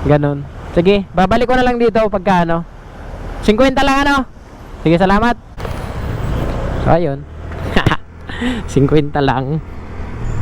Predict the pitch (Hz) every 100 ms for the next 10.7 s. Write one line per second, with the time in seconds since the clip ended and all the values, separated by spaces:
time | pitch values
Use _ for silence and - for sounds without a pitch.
0 | - - - - - - - 220 165 131
1 | 151 - - - - 151 156 160 156 143
2 | 147 147 143 139 160 - 135 131 135 135
3 | 131 120 - - - 202 208 226 214 220
4 | 214 208 202 - 151 165 156 165 175 180
5 | 175 160 - - - - - - - 156
6 | 165 151 170 165 175 170 160 151 139 160
7 | 139 127 127 - - - - - 185 220
8 | 247 269 247 254 247 226 240 214 196 190
9 | 190 185 180 - 262 254 240 180 175 156
10 | 139 - - 202 220 233 208